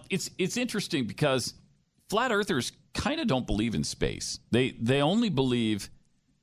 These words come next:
that space is really a confined area.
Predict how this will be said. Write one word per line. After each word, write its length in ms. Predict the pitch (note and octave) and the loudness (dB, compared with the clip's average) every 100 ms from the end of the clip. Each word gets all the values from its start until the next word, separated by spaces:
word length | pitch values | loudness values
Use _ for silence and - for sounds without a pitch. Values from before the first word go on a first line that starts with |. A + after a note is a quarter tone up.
| _ - | _ -2
that 320 | A2 C#3+ A2+ | 2 2 0
space 800 | - - D#3+ D#3 A#2+ G#2+ - - _ _ _ _ | -6 -4 -2 0 -2 -4 -6 -10 _ _ _ _
is 640 | A#2+ A#2 G#2 G2 F2+ - - A2+ | 0 2 2 2 -2 -6 -6 -2
really 460 | G2 B2+ F#3 A#2 | 2 4 4 2
a 40 | E2+ | 2
confined 600 | G2 - A2+ A#2+ G#2+ - | 0 2 2 4 2 0
area. 480 | G2 G2+ F#2 B1 - | -2 0 0 -2 -8